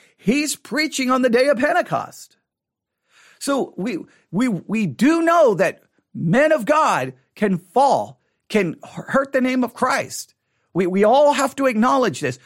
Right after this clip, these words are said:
but we always hope for restoration, restoration, accountability. The problem with this story is it seems Grace Community Church, they don't want to confess anything.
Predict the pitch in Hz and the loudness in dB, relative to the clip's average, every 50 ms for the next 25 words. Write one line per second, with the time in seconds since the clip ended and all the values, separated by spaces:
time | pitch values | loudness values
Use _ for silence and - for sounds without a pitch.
0 | _ _ _ - 214 226 254 247 220 - - 226 262 285 320 285 - 254 262 247 | _ _ _ -2 -2 -2 -2 -4 -6 -4 -2 0 0 0 -2 -4 -2 -2 -2 -2
1 | 254 - 226 214 185 151 226 247 247 - - 254 233 233 233 240 208 202 - - | -2 -2 -4 -2 0 0 0 -2 -2 -4 -8 -6 -6 -4 -4 -6 -6 -10 -16 -16
2 | 139 170 214 247 - - - 220 214 208 220 - - - - - - - - 196 | -10 -8 -8 -8 -8 -8 -8 -8 -6 -6 -6 -8 -8 -10 -12 -14 -16 -6 -4 -4
3 | 208 - - - 254 285 302 302 269 156 117 220 269 302 277 185 120 - - - | -4 -4 -4 -2 0 2 2 0 0 0 2 2 2 2 0 -2 -4 -6 -10 -20
4 | _ _ _ _ _ _ _ _ _ _ _ _ _ _ _ _ _ _ - 208 | _ _ _ _ _ _ _ _ _ _ _ _ _ _ _ _ _ _ -4 -4
5 | 202 - - 254 262 302 311 320 302 285 277 262 262 262 254 233 - - - 254 | -4 -4 -4 -2 0 2 2 2 0 0 0 -2 -2 -2 -2 -2 -2 -2 -2 0
6 | 247 254 254 254 247 202 - - - _ - 196 214 208 - 226 190 - - 269 | 2 2 2 2 0 -4 -8 -14 -20 _ -2 0 0 0 0 -4 -6 -6 -4 -4
7 | 254 240 - - 208 254 269 277 277 - 240 240 262 269 277 262 233 254 220 - | -2 -4 -4 -2 -2 -2 -2 -2 -2 -4 -2 -2 0 0 0 0 0 -2 -2 -2
8 | - 294 294 294 277 - - - _ _ _ _ _ _ 180 240 254 262 233 214 | -2 -2 0 0 -2 -4 -6 -14 _ _ _ _ _ _ -2 0 0 0 0 0
9 | 220 208 175 - - - 127 127 - - 277 294 320 - - 320 311 311 285 294 | 0 0 -2 -2 -4 -6 -8 -4 -2 -2 0 0 0 0 -2 -2 -2 -2 -2 -2
10 | 294 294 302 302 311 320 302 294 | -2 0 0 0 0 -2 -4 -8